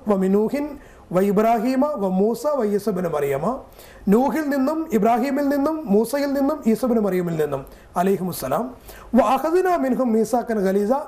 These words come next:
നാം അവരിൽ നിന്ന് വളരെ ശക്തമായ, വളരെ വ്യക്തമായ ഒരു കരാറാണ് വാങ്ങിയിട്ടുള്ളത്. കു-, വിശുദ്ധ ഖുറാനിൽ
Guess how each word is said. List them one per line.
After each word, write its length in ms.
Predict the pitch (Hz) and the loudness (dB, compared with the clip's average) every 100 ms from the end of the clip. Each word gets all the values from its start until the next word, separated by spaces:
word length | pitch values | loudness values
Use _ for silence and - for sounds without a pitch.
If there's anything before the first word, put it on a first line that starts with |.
| 220 | -2
നാം 200 | 220 220 | -2 0
അവരിൽ 180 | 220 | 0
നിന്ന് 160 | 240 277 | 2 2
വളരെ 520 | 220 208 285 277 156 - - - | 2 0 0 -2 -4 -14 -20 -2
ശക്തമായ, 760 | 240 247 - 349 254 240 254 262 | -2 0 2 2 4 0 -2 -2
വളരെ 340 | 226 233 262 262 | -2 0 0 0
വ്യക്തമായ 680 | 349 - 330 254 220 220 226 | -2 0 0 2 0 -2 -2
ഒരു 120 | 208 196 | -4 0
കരാറാണ് 440 | 190 190 180 190 247 | -2 0 -2 -4 -2
വാങ്ങിയിട്ടുള്ളത്. 580 | 196 175 160 151 139 131 - - - - - - - - - - | -2 -2 -6 -4 -4 -4 -10 -20 -20 -20 -20 -20 -20 -20 -8 -2
കു-, 100 | 285 | 0
വിശുദ്ധ 500 | 262 302 381 403 359 | 2 2 2 0 2
ഖുറാനിൽ 540 | 302 269 247 269 311 | 0 0 0 -2 -4